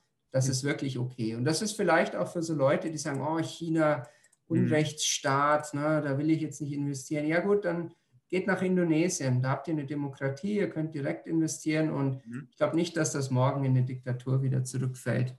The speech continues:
Speaker 1: Ähm, dazu hat sich einfach zu viel hier entwickelt, dafür sind die Leute hier zu sehr ihre Freiheit mittlerweile gewöhnt und die lassen sie sich nicht mehr nehmen.
Speaker 2: Mhm.
Speaker 1: Ähm, und dann hattest du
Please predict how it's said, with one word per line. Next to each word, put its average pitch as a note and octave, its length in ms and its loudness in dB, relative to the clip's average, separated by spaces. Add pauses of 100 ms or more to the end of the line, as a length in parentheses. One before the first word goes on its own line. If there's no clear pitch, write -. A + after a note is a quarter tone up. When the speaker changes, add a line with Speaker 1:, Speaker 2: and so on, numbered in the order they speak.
(140)
Speaker 1:
Ähm, A#2 300 -2 (180)
dazu C3 400 0 (140)
hat C3+ 180 -2
sich B2+ 220 -8
einfach C3 480 -2 (320)
zu D#3+ 240 0
viel C#3+ 240 0
hier C#3 220 4
entwickelt, C#3 640 -6
dafür B2+ 260 -2
sind C3 180 0
die C3 80 2
Leute C3 400 2
hier C3 340 2 (280)
zu D3 220 -8
sehr C#3+ 300 0
ihre B2+ 160 -4
Freiheit B2 520 2
mittlerweile B2 420 -4
gewöhnt B2+ 500 0
und B2+ 220 0
die B2+ 80 -2
lassen B2 320 2
sie B2 100 -6
sich C3 240 -8
nicht - 200 -14
mehr C3 100 -8
nehmen. B2+ 340 -10 (120)
Speaker 2:
Mhm. A2+ 420 -10 (260)
Speaker 1:
Ähm, D#3+ 380 0 (380)
und C3+ 120 -10
dann D#3 220 2
hattest G#3 380 -6
du G3 340 -6